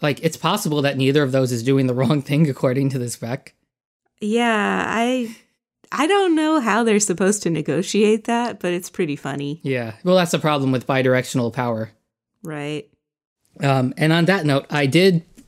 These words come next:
Speaker 1: uh, also find a couple of batteries that have U S B C ports on them, which, of course, are bidirectional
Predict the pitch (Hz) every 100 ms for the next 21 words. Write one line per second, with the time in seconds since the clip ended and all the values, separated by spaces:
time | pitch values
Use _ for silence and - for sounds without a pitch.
0 | _ 151 147 135 185 147 - 151 147 139
1 | 135 139 135 131 - 147 - 127 139 135
2 | 131 170 127 117 120 120 131 139 135 143
3 | 147 147 143 143 139 143 139 151 139 -
4 | 147 - 151 151 151 143 - - - -
5 | 131 - - - - 139 123 143 131 123
6 | - 135 123 120 117 - _ - - _
7 | _ _ _ - 135 127 123 120 - 139
8 | 120 117